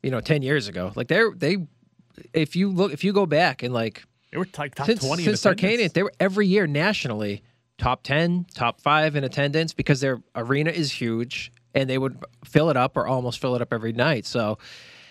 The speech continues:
Speaker 1: it's never gonna be back to eighteen thousand people every game.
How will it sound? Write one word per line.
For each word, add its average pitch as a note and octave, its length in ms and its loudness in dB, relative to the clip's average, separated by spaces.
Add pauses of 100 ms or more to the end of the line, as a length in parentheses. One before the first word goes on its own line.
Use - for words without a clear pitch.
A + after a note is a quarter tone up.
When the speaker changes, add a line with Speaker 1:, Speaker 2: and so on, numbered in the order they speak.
(320)
Speaker 1:
it's E3+ 200 6
never F3 220 4
gonna D3 160 2
be C3+ 100 0
back C3 220 0
to - 80 -8
eighteen B2+ 340 -2
thousand A#2 320 -2
people G#2+ 440 -2 (320)
every A2 240 -4
game. G2 360 -4